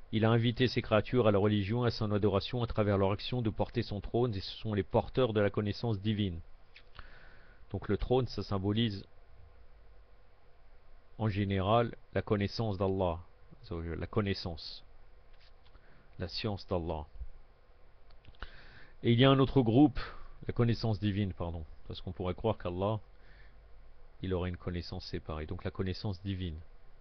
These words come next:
c'est-à-dire par rapport aux êtres humains. Et il y a un autre groupe de créatures qui glorifient Allah autour de son trône et qui agissent tous selon la connaissance qu'il leur a donnée.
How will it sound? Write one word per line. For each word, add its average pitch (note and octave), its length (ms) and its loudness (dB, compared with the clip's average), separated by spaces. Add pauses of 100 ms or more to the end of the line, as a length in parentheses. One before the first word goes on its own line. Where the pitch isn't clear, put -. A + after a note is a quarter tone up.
(560)
c'est-à-dire F2+ 300 -4
par F2 180 -2
rapport F#2 320 0
aux F2+ 140 -2
êtres F#2 280 -4
humains. D#2+ 260 -6 (640)
Et A2 100 4
il G#2+ 60 2
y A#2+ 40 6
a A#2+ 40 8
un B2 80 6
autre C#3 240 6
groupe B2 240 2
de A#2+ 100 8
créatures A#2 520 4
qui - 120 -6
glorifient A2+ 460 6
Allah A2 260 6
autour A#2 260 4
de G2+ 120 2
son G2+ 180 -4
trône A2+ 480 0 (100)
et G2+ 60 -2
qui - 160 0
agissent G#2 360 2
tous A2 180 0
selon G2+ 360 0
la G2 100 4
connaissance G2+ 560 -2
qu'il G#2 160 0
leur G2 160 6
a A2 80 8
donnée. G2 360 2